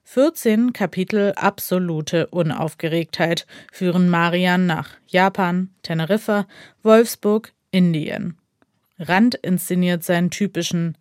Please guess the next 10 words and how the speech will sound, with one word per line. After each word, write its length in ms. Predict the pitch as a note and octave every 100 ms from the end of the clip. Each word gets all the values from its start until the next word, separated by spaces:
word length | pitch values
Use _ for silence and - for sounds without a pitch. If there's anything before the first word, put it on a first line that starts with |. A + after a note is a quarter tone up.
| _
Hipster-Realismus 1400 | C#4 - - - E3 D#3 E3+ E3+ E3 F3+ - G#3 B3 - _ -
nüchtern, 640 | F3+ E3+ - C#3 F#3 E3 - - _ -
repetitiv, 920 | G#3+ G#3+ G#3 A3+ - B3 C#4+ - - _ -
modisch 540 | F#3 F3+ F3+ F#3+ -
durchkodiert. 760 | D3 - - D#3+ D#3+ C2+ - - _ _ - - _
Mode 460 | E3+ E3+ F3+ F3+ D3
und 320 | F3+ F3 -
Musik 340 | F3+ F3 F#3+
sind 320 | - F#3 F#3
allgegenwärtig. 1200 | - F3 F3+ F3+ F3+ F#3 F3+ F3 E3+ - - -